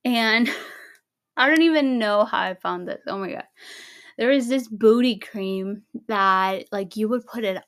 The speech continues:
on, and apparent-, like, it would make your butt increase. It would make your butt, like, grow. It will make it, like, look, quote unquote, tighter.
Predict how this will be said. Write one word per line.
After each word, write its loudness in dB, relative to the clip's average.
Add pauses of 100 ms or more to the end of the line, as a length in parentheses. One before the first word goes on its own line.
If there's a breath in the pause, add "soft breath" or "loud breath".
on, 2
and -6
apparent-, -8
like, -6
it -8
would 0
make -4
your -10
butt -4 (240)
increase. -6
It -8
would -6
make -10
your -14 (140)
butt, -4 (680 loud breath)
like, -6 (280)
grow. 0
It -2
will -8
make -8
it, -6
like, -10 (240)
look, -10 (180)
quote -6
unquote, -10
tighter. -2